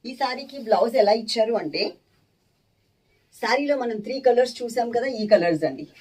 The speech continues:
శాండిల్ ఎల్లో, లైట్ గ్రే కలర్ and బాటిల్ గ్రీన్ కలర్. సేమ్ కలర్స్తోనే మనకి ఫుల్ బ్లౌజ్ వస్తుంది.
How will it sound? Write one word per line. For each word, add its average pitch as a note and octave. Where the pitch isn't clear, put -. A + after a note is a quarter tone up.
శాండిల్ F#3+
ఎల్లో, G#3
లైట్ F3+
గ్రే F3+
కలర్ A3+
and -
బాటిల్ F#3
గ్రీన్ D3
కలర్. B2+
సేమ్ B3+
కలర్స్తోనే G#3+
మనకి A3+
ఫుల్ C#4+
బ్లౌజ్ G3+
వస్తుంది. C#3+